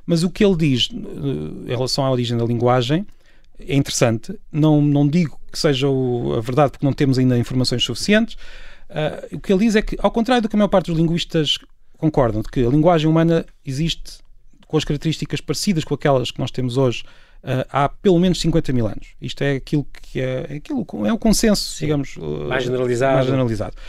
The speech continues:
Speaker 1: Cinquenta mil anos é muito tempo, não é? Estamos
Speaker 2: Sim,
Speaker 1: a falar, repara,
Speaker 2: sim.
Speaker 1: se nós olharmos para a idade do latim, ou seja, há dois mil anos falávamos latim, cinquenta mil anos é para lá de,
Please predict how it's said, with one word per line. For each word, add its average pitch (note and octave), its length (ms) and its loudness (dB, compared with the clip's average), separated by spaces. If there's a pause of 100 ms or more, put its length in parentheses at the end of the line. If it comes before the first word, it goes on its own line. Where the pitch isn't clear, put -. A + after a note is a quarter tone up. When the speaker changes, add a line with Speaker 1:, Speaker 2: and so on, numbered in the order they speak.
(140)
Speaker 1:
Cinquenta C3+ 240 0
mil C3 80 6
anos D#3+ 120 6
é D#3+ 40 4
muito G3 180 4
tempo, A#2 260 0
não G#2+ 80 -4
é? - 20 -4
Estamos A2+ 220 -6
Speaker 2:
Sim, B2 60 2
Speaker 1:
a D#3 40 4
falar, C#3+ 140 2
repara, A2+ 200 -6
Speaker 2:
sim. C3+ 60 -2
Speaker 1:
se C3 60 -2
nós B2+ 100 0
olharmos C#3 340 2
para B2+ 340 0 (340)
a A#2+ 60 -2
idade B2 200 2
do B2+ 80 0
latim, D#3+ 440 4
ou - 60 -2
seja, - 160 -12
há G#2+ 40 -6
dois B2 140 0
mil D3+ 140 6
anos G#3 140 2
falávamos C#3+ 340 -2
latim, B2 280 -6
cinquenta - 320 -6
mil A#2+ 100 0
anos C#3 180 2
é D#3 60 0 (220)
para C#3 120 -2
lá E3 560 -2
de, F#3+ 460 -4